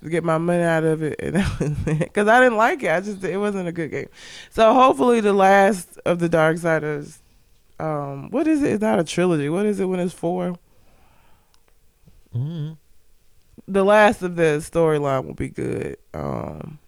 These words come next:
Speaker 1: it's War, Death, Fury. I can't remember what the fourth, um, fourth one's gonna be. I don't know. But,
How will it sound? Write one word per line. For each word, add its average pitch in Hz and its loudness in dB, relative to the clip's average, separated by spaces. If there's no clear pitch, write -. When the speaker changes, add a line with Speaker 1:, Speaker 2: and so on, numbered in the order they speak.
Speaker 1:
it's 156 -2
War, 175 2
Death, 165 0
Fury. 160 -2
I - -10
can't - -6
remember 185 -2
what 165 -4
the 151 -6
fourth, 151 -4
um, 139 -8
fourth 175 -4
one's 139 -6
gonna 135 -6
be. 147 -8
I - -10
don't 131 -4
know. 131 -8
But, 151 0